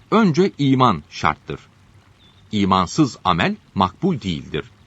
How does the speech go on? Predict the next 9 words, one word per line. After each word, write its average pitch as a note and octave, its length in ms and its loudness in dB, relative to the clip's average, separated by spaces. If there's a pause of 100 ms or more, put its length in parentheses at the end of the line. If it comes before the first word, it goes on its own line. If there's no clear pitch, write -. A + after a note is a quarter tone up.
(640)
İmanın G2+ 560 2
da D3 160 -2
düzgün G#2+ 300 0
olması, A2 540 -2 (240)
yani A2 360 2
ehli G#2 240 -2
sünnet G2 380 0
itikadında G#2 760 0
olması E2+ 520 -2